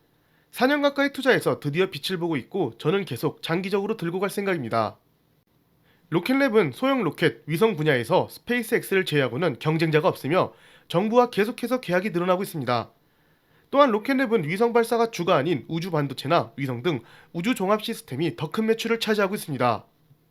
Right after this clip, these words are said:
두 번째 주식은 보잉입니다. 여전히 코로나 이전 주가를 회복하지 못하고 있지만 최근 들어 급등하는 모습을 보이고 있습니다. 앞서 보셨다시피 트럼프가 관세 해결법으로 보잉 항공기 구매 등을 유도하고 있으며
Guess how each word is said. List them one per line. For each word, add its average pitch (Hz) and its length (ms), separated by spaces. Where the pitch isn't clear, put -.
두 170 120
번째 247 260
주식은 247 380
보잉입니다. 135 640
여전히 170 580
코로나 262 360
이전 208 200
주가를 196 360
회복하지 208 360
못하고 156 320
있지만 135 460
최근 220 280
들어 143 260
급등하는 214 460
모습을 190 320
보이고 180 220
있습니다. 123 520
앞서 147 340
보셨다시피 196 640
트럼프가 240 560
관세 214 320
해결법으로 190 680
보잉 190 260
항공기 247 380
구매 190 240
등을 208 260
유도하고 185 320
있으며 139 400